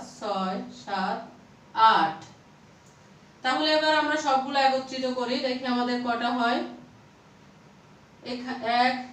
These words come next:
দুই, তিন, চার, পাঁচ, ছয়, সাত, আট, আর এই এক,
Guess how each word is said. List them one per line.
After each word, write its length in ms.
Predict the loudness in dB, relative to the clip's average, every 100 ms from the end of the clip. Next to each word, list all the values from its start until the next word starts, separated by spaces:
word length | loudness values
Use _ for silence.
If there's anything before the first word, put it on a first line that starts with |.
| -16
দুই, 540 | -12 -8 -8 -6 -8 -10 -14 -12
তিন, 580 | -10 -8 -6 -8 -8 -6
চার, 500 | 0 2 2 0 -4 -2
পাঁচ, 360 | 0 2 0 -4 -4
ছয়, 420 | -2 0 0 -4
সাত, 540 | -6 -2 0 0 -2 -6 -2
আট, 360 | 2 2 0 -4 -18 -20 -14 -2
আর 160 | 0 0
এই 140 | 0
এক, 300 | 2 0 -2